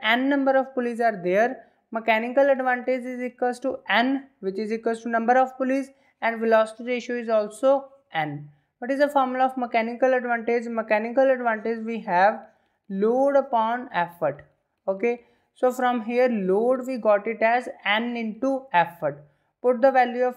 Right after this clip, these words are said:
load here as n into effort into displacement of load. Okay, next we have velocity ratio.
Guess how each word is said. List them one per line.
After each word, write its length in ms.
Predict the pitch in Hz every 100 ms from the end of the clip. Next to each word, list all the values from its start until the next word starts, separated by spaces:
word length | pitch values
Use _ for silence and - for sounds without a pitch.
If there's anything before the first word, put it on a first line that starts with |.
| -
load 480 | 190 196 240 277 262
here 560 | 214 202 214 247 254 -
as 340 | 190 202 226 233 - _ _ _ _ -
n 340 | 208 220 247
into 680 | 254 - 220 202 208 269 277 269 _ _
effort 560 | 180 170 170 240 262 262 _ _
into 400 | 202 202 196 240
displacement 880 | 240 233 - - 202 190 196 214 208
of 200 | 214 233 226
load. 420 | 180 160 151 131 - _
Okay, 400 | 190 185 226 226 _ _ _ -
next 260 | 269 269
we 160 | 277 277
have 240 | 262 262
velocity 540 | 233 233 214 214 - 240
ratio. 400 | 196 185 160